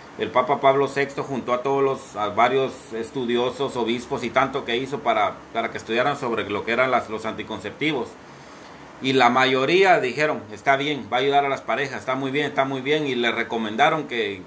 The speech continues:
que diera una declaración aceptando el, el, los anticonceptivos.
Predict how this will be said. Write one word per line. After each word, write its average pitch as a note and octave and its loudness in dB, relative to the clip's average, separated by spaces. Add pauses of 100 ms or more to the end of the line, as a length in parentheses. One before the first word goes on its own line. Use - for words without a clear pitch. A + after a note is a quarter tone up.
que A2 -2
diera C3+ -2
una C#3+ -2
declaración B2 -2
aceptando C#3 2
el, G#2 -6
el, F#2 -8 (460)
los G#2+ -6
anticonceptivos. A2+ -2